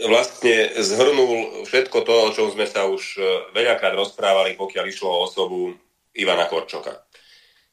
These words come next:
Je svätá pravda, že Ivan Korčok nie je žiadnym občianskym kandidátom, e, do akej polohy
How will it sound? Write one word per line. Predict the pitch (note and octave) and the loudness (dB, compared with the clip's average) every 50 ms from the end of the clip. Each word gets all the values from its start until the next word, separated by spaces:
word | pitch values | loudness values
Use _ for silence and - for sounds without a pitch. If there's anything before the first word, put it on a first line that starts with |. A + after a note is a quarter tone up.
| _ _ _ _ _ _ _ _ | _ _ _ _ _ _ _ _
Je | - G#2 A2 | -2 0 0
svätá | - - E3+ F3+ B2+ A2+ | 2 2 2 4 4 2
pravda, | - A#2 A#2+ C3+ C#3 C3+ B2 | 4 4 2 2 4 4 2
že | A#2 - - | 2 2 2
Ivan | - B2 B2 A2 G2+ F#2+ | 2 4 4 4 4 2
Korčok | - G#2 G2+ - - G2+ G2 | 0 0 0 0 -2 0 2
nie | G2+ G#2 G#2+ G2+ G2 | 4 4 6 6 4
je | F#2 - A2 | 4 4 4
žiadnym | A#2 B2+ - A2+ A2 G#2 | 4 4 4 0 0 0
občianskym | F#2+ G#2 G#2 - - A#2+ A2 G#2 G#2 - - G#2 F#2+ | 0 0 0 0 2 2 2 2 2 -2 -4 -4 -2
kandidátom, | F#2 G#2 G#2 G#2+ G#2+ A2 G#2 G#2 G2+ G2 - G2+ G2 G2+ | 2 2 2 2 2 2 2 4 2 2 2 2 2 2
e, | F2+ - - - - - - - - _ _ _ _ _ - | 0 -2 -4 -6 -10 -14 -18 -20 -20 _ _ _ _ _ -2
do | G#2 G2+ F2 | 2 2 4
akej | G#2 G#2+ - A2 G2 - | 4 4 2 0 2 4
polohy | A#2 A#2+ A#2+ A#2 A2+ G#2+ | 4 4 6 6 4 2